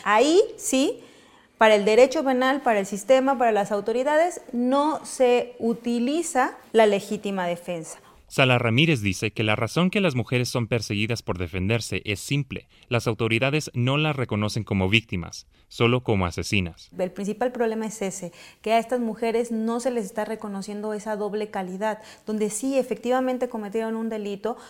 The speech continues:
Speaker 1: cometieron un acto que resulta ser ilícito, agredieron a alguien, pero eso ocurrió en un contexto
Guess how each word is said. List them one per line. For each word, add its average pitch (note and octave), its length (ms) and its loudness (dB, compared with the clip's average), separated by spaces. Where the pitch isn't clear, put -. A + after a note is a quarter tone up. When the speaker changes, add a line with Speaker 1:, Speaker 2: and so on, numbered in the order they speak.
Speaker 1:
cometieron A3 420 -4
un A#3 200 -2
acto A3+ 320 -4
que G3 100 -8
resulta G#3 400 -6
ser G#3+ 300 -4
ilícito, G#3 720 -4
agredieron G3+ 520 -2
a G3+ 160 -6
alguien, G#3 340 -6
pero D#4+ 480 8
eso A3+ 360 2
ocurrió G#3+ 680 0
en A3 180 -2
un D4 160 0
contexto E4+ 640 2